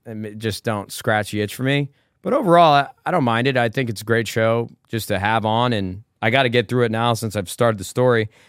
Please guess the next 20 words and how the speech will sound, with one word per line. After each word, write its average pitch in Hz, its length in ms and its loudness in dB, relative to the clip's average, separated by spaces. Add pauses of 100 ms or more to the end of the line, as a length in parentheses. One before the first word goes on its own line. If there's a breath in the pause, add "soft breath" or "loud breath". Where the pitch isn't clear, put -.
(440 soft breath)
But 135 100 4
then 170 80 8
when 180 120 4
I 147 80 4
got 143 180 4
onto 160 240 4
Rotten 123 240 6
Tomatoes, 110 720 2
instead 120 320 0
of 104 200 -2 (200)
doing 120 240 2
it 101 100 -4
first, 123 640 2 (240)
I 120 220 2
was, 113 340 -2
I 131 60 -4
was 101 80 -4
shocked, 143 460 0
actually, 110 340 -2
how 104 300 0